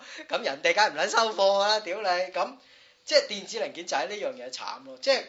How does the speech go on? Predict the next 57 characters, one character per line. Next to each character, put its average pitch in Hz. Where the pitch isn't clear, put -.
裏 160
邊 170
個 180
loss 214
係 127
可 135
以 147
好 101
大， 98
即 214
係 151
嗰 170
樣 147
嘢 135
先 170
可 135
以 127
令 123
到 123
你 123
損 117
手 120
爛 110
腳。 127
同 117
埋 135
一 180
樣 139
嘢， 127
你 135
講 135
得 165
啱， 147
拖 151
數 143
拖 127
好 117
耐， 104
電 98
子 107
零 92
件， 90
即 254
係 226
個 214
數 170
期 131
係 113
好 110
耐 117
㗎， 117
分 185
分 185
鐘 190
係 135
斷 123
年 95